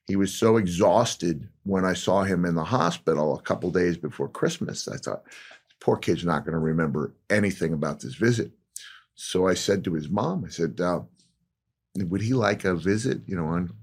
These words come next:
Christmas Eve?" Problem was, Christmas Eve rolls around, Christmas Day rolls around, and, uh, there's no answer from the family. So I,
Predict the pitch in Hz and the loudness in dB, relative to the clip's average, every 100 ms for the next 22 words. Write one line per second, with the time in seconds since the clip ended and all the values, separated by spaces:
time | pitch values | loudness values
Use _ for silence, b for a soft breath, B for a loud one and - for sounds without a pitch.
0 | - - 95 - 92 127 190 165 - - | -20 -6 -4 -4 -2 0 2 0 -6 -18
1 | - B B B B _ 131 139 123 107 | -20 B B B B _ 4 6 6 6
2 | 95 - - - - - 131 120 110 123 | 2 -6 -10 -16 -4 0 2 2 4 4
3 | 110 117 107 110 110 104 107 101 101 - | 6 6 6 6 6 4 0 -2 -4 2
4 | 92 104 92 98 95 92 92 92 95 90 | 4 6 6 4 4 4 4 4 4 2
5 | 90 87 87 82 87 - 90 87 85 85 | 2 4 2 2 0 0 2 4 4 2
6 | 85 85 82 76 - 95 131 92 - - | 0 -6 -6 -6 -4 -2 0 -2 -4 -6
7 | 73 82 78 80 | 0 2 2 0